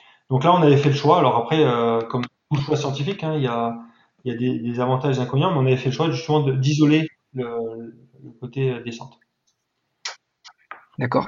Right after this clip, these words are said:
Speaker 2: Et les capteurs que vous leur avez placés, est-ce que ça induisait justement un, un changement, euh, on va dire, euh, malencontreux de, de pose de pied, ou est-ce que vous aviez déjà testé et que les, les tra-, les coureurs s'y habituaient et que ça passait, euh, bien, quoi ?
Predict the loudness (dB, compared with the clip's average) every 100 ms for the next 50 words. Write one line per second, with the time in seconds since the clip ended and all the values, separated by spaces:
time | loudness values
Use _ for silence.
0 | 2 4 4 2 4 2 2 -2 -2 2
1 | 4 4 4 2 0 0 -2 -4 -8 -16
2 | -20 _ _ _ -8 -2 -2 4 4 4
3 | 4 6 6 6 4 -2 2 6 6 4
4 | 2 2 2 2 0 2 4 4 6 6
5 | 8 8 8 6 6 6 4 2 -4 -18
6 | -20 _ 6 8 8 6 2 6 8 10
7 | 8 8 8 6 4 6 8 8 4 4
8 | 4 6 6 4 4 2 4 4 6 4
9 | 4 2 -4 2 4 4 4 4 4 2
10 | -8 -18 _ 2 6 6 4 -2 0 0
11 | 2 4 4 2 4 6 6 2 6 6
12 | 8 6 6 4 0 0 -2 0 2 2
13 | 2 2 4 4 2